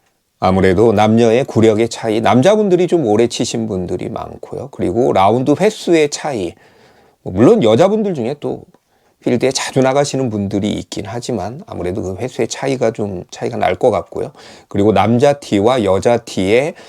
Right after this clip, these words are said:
난이도 차이에서 기인한 것으로 예상이 됩니다. 예전에 특히 좀 오래된 골프장 같은 경우에는요,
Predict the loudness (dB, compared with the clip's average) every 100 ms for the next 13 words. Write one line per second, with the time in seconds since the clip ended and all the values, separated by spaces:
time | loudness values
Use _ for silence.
0 | -20 -18 -2 0 2 2 4 2 0 -4
1 | -2 0 0 0 -4 -2 -4 -4 -8 -6
2 | -6 -4 -8 -6 -6 -6 -8 -12 -12 -12
3 | -14 -10 -6 0 2 4 4 4 0 -2
4 | -4 _ -20 -20 -20 -18 -18 _ -10 -2
5 | 2 2 0 -2 -2 0 4 6 6 4
6 | 2 0 0 -2 -2 -4 -4 -4 -4 -4
7 | -6 -8 -14